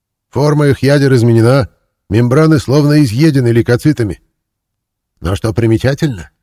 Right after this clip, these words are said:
если подопытным перед смертью давали поспать, то никаких изменений в клетках не находили. Поэтому вам нужен здоровый и глубокий сон.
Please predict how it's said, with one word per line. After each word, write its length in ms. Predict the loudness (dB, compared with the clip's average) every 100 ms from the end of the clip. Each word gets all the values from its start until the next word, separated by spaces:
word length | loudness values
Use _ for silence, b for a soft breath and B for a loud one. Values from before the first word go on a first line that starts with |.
| _
если 380 | -6 -4 -2 -4
подопытным 640 | -4 -2 -2 -4 -4 -4
перед 260 | 0 0 0
смертью 360 | -2 -4 -2 -4
давали 280 | -2 0 -2
поспать, 600 | -4 -10 -8 -6 -6 -10 _ _ _ _ _ _
то 160 | -4
никаких 640 | -2 -2 -2 -4 -2 -4 -2
изменений 520 | -2 0 0 0 -2
в 60 | -2
клетках 520 | -4 -4 -6 -12 _ _
не 180 | -4 -2
находили. 460 | -2 -2 -2 -4 -10 _ _ _ _ _ _ _ _ _ _
Поэтому 420 | -4 -2 0 2
вам 160 | 2
нужен 280 | 2 2 2
здоровый 580 | 0 0 2 2 2 -2 _
и 80 | -2
глубокий 540 | 0 2 2 2 -2
сон. 300 | -2 -4 -6